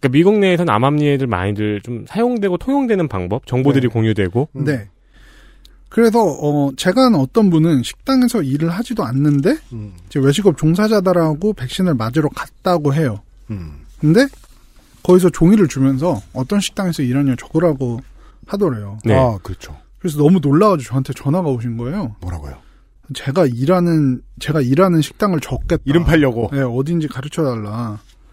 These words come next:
Speaker 3: 그래가지고, 아, 저는 그거는 이제 양심상 좀 곤란하다.
Speaker 1: 네.
Speaker 3: 뭐, 제가 식당 주인도 아니니까.
Speaker 2: 음.
Speaker 3: 근데, 그래서 그분이 뭐, 어떻게든 이렇게 얼버무려서 적었나 봐요.
Speaker 1: 뭐, 그냥 김밥 천국, 이렇게.
Speaker 3: 네.
Speaker 2: 그렇죠.
Speaker 3: 근데, 나중에 보니까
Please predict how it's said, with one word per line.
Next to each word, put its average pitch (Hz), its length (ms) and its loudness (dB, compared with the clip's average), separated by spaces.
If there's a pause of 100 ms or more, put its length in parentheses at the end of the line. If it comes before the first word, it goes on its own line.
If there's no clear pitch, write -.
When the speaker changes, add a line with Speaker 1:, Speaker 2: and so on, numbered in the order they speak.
(260)
Speaker 3:
그래가지고, 151 400 -6
아, 127 60 -8
저는 147 380 -2
그거는 160 420 -4
이제 123 200 -6
양심상 156 520 -2
좀 135 140 -8
곤란하다. 131 880 -4
Speaker 1:
네. 92 180 2 (220)
Speaker 3:
뭐, 147 100 -10
제가 190 240 -2
식당 220 380 -2
주인도 208 420 0
아니니까. 120 840 -6
Speaker 2:
음. 107 380 -10 (680)
Speaker 3:
근데, 196 340 0 (580)
그래서 196 280 0
그분이 220 340 2
뭐, 143 200 0
어떻게든 220 560 -2
이렇게 165 260 -4
얼버무려서 190 580 0
적었나 175 460 0
봐요. 113 200 -4
Speaker 1:
뭐, 135 120 2
그냥 120 160 6
김밥 110 320 -2
천국, 98 340 -2
이렇게. 107 280 -4
Speaker 3:
네. 123 60 -4 (120)
Speaker 2:
그렇죠. 147 260 -2
Speaker 3:
근데, 220 300 -2 (240)
나중에 185 380 4
보니까 180 520 2